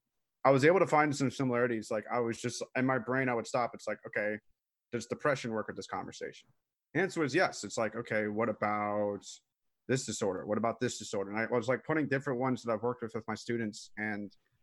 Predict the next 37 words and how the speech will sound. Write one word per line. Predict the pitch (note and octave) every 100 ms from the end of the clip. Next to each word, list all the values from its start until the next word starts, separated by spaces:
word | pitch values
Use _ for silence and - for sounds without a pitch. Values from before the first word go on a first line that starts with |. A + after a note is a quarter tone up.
| _ _ _ _
I | G#2
think | C#3+ D3 -
whenever | B2 B2 C3
we | C3 A#2
approach | - C3 B2+
them | C3
in | A#2
the | A2
marching | A#2 A2 A#2
arts, | B2+ B2 - - - _ -
you | A2+
can | A#2+
kind | - D3+
of, | E3 D3 A2+ - _ _
for | C#3+
this | C#3 D3+
next | F#3+
part, | - F3
we're | C#3+
just | C#3
using | C#3+ C3 C3
A | C3
D | B2
H | B2 -
D | A#2
as | A2+
the | G#2+
main | G#2 G2+ A2+
vessel, | B2+ B2+ D3 C#3+ _ _ _ _ _ _
um, | G#2+ G#2 G2 F#2+ -
for | - A#2+
that. | A#2 B2+ A#2
And | A#2
anything | A#2+ B2 C3+ A#2+
that | G#2+
you | A2+ D3+
have, | C#3+ C3 B2 A2+